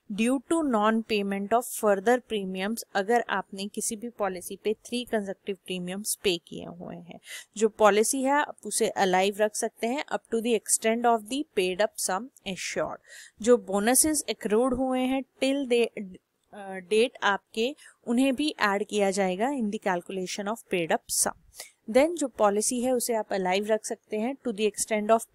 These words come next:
paid up sum insured, और वो एंटाइटल नहीं होगी बोनसेस के लिए जो डिक्लेयर किए जा रहे हैं after conversion of policy into a paid up policy। Then subsection two and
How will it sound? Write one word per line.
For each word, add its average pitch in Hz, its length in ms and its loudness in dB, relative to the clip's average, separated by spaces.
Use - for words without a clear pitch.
paid 196 260 8
up - 300 -2
sum 220 200 2
insured, 202 640 2
और 220 360 8
वो 285 540 4
एंटाइटल 233 560 2
नहीं 220 420 2
होगी 247 380 2
बोनसेस 202 600 -2
के 247 180 -2
लिए 233 280 -2
जो 233 140 4
डिक्लेयर 208 520 0
किए 220 280 0
जा 214 180 0
रहे 202 200 -4
हैं 233 200 -4
after 220 440 -4
conversion 208 480 -2
of 202 140 -6
policy 190 400 -4
into 180 160 -10
a 214 160 -2
paid 175 180 0
up - 280 -6
policy। - 400 -8
Then 285 320 2
subsection 226 520 0
two 277 280 -2
and 214 220 0